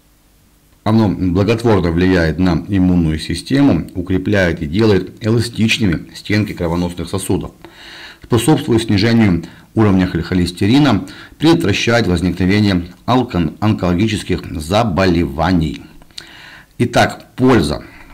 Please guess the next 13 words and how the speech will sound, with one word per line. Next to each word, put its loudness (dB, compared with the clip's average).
связана 2
с -8
высоким 0
содержанием 0
витамина 0
Е, 2
а 0
также 0
таких -4
биологически 0
активных 0
соединений, 0
как -6